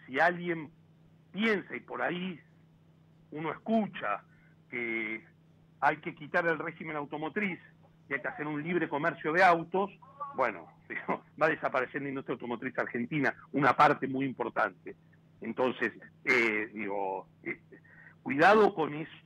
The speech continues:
esas ideas disparatadas, primer tema. Por eso digo, yo,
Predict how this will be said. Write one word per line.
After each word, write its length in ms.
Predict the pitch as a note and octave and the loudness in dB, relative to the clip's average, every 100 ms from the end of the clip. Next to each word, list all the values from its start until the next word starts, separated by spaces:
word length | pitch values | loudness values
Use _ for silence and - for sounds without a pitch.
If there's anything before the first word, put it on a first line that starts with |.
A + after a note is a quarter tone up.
| - | -16
esas 300 | C3+ B2+ - | -10 -10 -10
ideas 420 | B2 D3 D3 C3 - - | -6 -2 0 0 -4 -20
disparatadas, 680 | - - A2+ G#2+ G2+ E2+ E2 - - _ - - - | -18 -8 -6 -4 -6 -6 -14 -20 -20 _ -20 -20 -16
primer 300 | A#2+ B2 A#2+ | -10 -6 -6
tema. 340 | - G2 F2 - - - - | -6 -10 -10 -20 -20 -20 -10
Por 100 | A#2 | -4
eso 160 | B2+ B2 | -4 -6
digo, 220 | A2+ - - - | -12 -14 -16 -4
yo, 240 | E3 F3 | 0 0